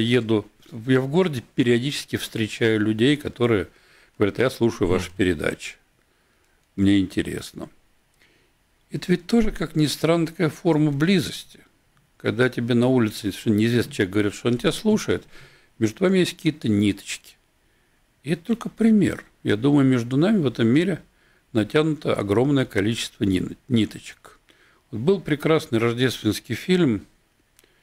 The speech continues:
Speaker 1: назывался по-английски Love Actually.
Speaker 2: Мгм.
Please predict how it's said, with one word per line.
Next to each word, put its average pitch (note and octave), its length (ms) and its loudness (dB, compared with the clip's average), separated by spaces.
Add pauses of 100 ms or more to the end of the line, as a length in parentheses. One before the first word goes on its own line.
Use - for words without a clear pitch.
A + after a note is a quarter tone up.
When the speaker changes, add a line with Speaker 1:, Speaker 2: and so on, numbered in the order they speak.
(1040)
Speaker 1:
назывался D#3+ 360 0
по-английски A#2+ 600 0
Love A#2+ 340 0
Actually. - 560 -4
Speaker 2:
Мгм. G2 360 -6